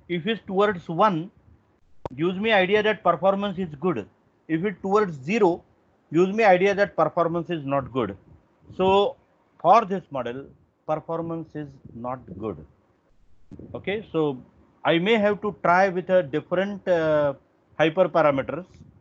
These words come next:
Okay, I have to try with multiple hyperparameters to see for which hyperparameter I can get a better performance. Okay, so <clears throat> I got one more question. This step actually is predicting using trained model and test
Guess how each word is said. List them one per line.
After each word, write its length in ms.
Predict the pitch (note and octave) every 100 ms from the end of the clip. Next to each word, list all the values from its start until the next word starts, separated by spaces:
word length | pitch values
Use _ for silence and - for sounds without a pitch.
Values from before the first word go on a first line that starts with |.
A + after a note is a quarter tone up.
| _ _
Okay, 220 | C#3 F#3
I 140 | F3+ D3
have 180 | D#3 D#3
to 120 | D#3
try 220 | - D3 D3+
with 140 | C#3
multiple 440 | C#3 C3 D#3 E3+
hyperparameters 800 | D3+ C3+ C3 C3+ C#3 C3 C#3 E3 -
to 180 | C#3+ B2
see 260 | - D#3+ C3+ _ _ _ -
for 120 | C#3
which 200 | C3 F#3+
hyperparameter 760 | C#3+ C3+ D3+ C3+ C#3 C#3 C3+ C3+
I 120 | C3+
can 200 | D3 C#3
get 160 | D3+
a 60 | D#3
better 280 | B2 A#2+ C3+
performance. 880 | - A2 A#2+ G2 E2+ D2+ - - _ _ _ _ _ - B2+
Okay, 260 | B2 F#3 - _ _ _ -
so 340 | E3+ F3 - - - _ _ -
<clears throat> 720 | - - - - - _ _ -
I 160 | C#3
got 200 | D3 D3+
one 200 | C#3+ C#3
more 220 | C#3 C3+
question. 540 | B2+ A#2 G#2+ - A2+ - - _ _ _ _ _ - E2 - _ _ _ _ _ _ - - - - - - _ _ _ _
This 200 | - F3
step 240 | - F#3+ F3
actually 380 | D3+ - F3+ F#3+
is 80 |
predicting 540 | - D3 D#3 D3+ F#3 D#3+
using 380 | D3 D3 E3+ -
trained 240 | D3+ E3+
model 320 | D#3 C#3 D#3+
and 200 | C#3 D3+
test 220 | C#3+ C3+